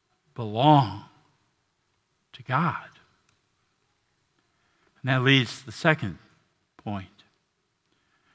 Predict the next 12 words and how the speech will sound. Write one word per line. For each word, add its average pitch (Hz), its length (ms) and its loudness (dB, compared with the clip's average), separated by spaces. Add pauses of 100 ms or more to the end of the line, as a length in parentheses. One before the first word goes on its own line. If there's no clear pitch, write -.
(280)
As 123 200 -6
a 107 60 -10
steward, 123 680 4 (1500)
you 139 220 4
have 165 360 6
not, 120 760 4 (420)
get - 160 -14
this 170 260 -4 (120)
correctly, 147 560 -4 (360)
you 143 200 -2
have 147 340 0
not 131 960 2